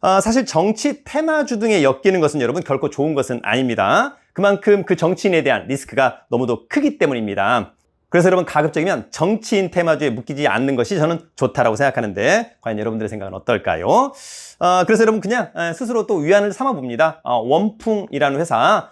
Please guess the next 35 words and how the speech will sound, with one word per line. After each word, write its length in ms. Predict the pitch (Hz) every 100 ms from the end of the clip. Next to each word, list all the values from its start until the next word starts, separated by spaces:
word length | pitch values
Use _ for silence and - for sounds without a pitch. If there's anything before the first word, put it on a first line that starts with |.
| _
아, 120 | 123
상당히 260 | 127 202 190
좋은데요. 540 | - 135 127 208 220 - _
아, 140 | 135 143
회사 220 | 226 254
자체의 380 | 180 165 185 131
문제가 540 | 131 131 135 180 - -
아니기 380 | - 156 135
때문에라고 580 | 127 117 110 156 151 110
하는 140 | 117 101
점. 460 | 90 123 233 269 _ _ _ -
원풍을 300 | 180 202 233
매수한 380 | 165 160 185 165
이유는 400 | 147 196 277 254
실적 300 | - 226 196
좋고 540 | 175 - 254 285 269
재무 180 | - 175
상태 180 | 170 151
좋고, 220 | 131 - - -
저는 320 | 139 135 -
매집이 480 | 131 151 160 151 -
끝났다라고 580 | 277 269 254 202 175 156
보는 180 | 135
건데요. 360 | 117 110 175 240 - -
어, 100 | 123
여러분들도 340 | 143 147 139
나중에 280 | 117 117 139
기회가 240 | - 151
된다면 560 | 123 117 104 104 190 247
원풍의 440 | - 120 113 117 107
차트도 500 | - - - - -
한번 280 | 127 127 123
공부를 600 | 131 113 113 151 226 - 147
해보시길 420 | 139 131 151 208
기대합니다. 800 | 127 110 104 90 92 190 277